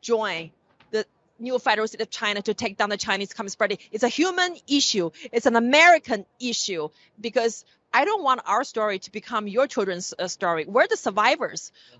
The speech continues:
of the Cultural Revolution. We're the survivors of the Tiananmen Massacre. We're the survivors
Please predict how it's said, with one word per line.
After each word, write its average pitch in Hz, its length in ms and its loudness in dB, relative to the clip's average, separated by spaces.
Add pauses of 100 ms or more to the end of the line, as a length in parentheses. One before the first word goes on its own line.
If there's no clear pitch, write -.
of 220 160 0
the 214 80 -4
Cultural 294 380 -2
Revolution. 220 580 -4
We're 277 100 -4
the 359 80 -10
survivors 233 640 0
of 185 80 -8
the 196 80 -6
Tiananmen 214 400 -2
Massacre. 247 500 0
We're 214 160 -4
the 214 80 -14
survivors 233 840 0